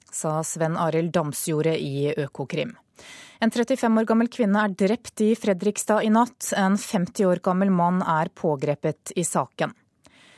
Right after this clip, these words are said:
I helga ble nok en jente i India utsatt for gruppevoldtekt da hun skulle ta bussen hjem.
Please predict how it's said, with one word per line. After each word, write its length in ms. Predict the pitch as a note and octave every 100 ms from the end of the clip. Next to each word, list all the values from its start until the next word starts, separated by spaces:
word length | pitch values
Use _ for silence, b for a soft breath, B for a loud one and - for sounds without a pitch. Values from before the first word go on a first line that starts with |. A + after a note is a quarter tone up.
| b b b
I 60 | F#3+
helga 320 | F#3+ E3+ G3+
ble 160 | F#3+ G3
nok 360 | G3 F#3 -
en 180 | G#3 G3+ G#3
jente 380 | G3+ F3 -
i 240 | G#3 F#3+ G3+
India 440 | G#3+ F3+ E3+ F#3+ A3
utsatt 400 | F#3+ - - G3
for 220 | - F#3 F#3
gruppevoldtekt 1080 | F#3 A#3 - F#3+ E3+ F#3 F#3 - A#3 - -
da 100 | F#3+
hun 120 | G3
skulle 300 | - G3+ E3+
ta 300 | G3+ F#3+ G3+
bussen 420 | F3+ F3+ - B3
hjem. 320 | A#3 B3 E4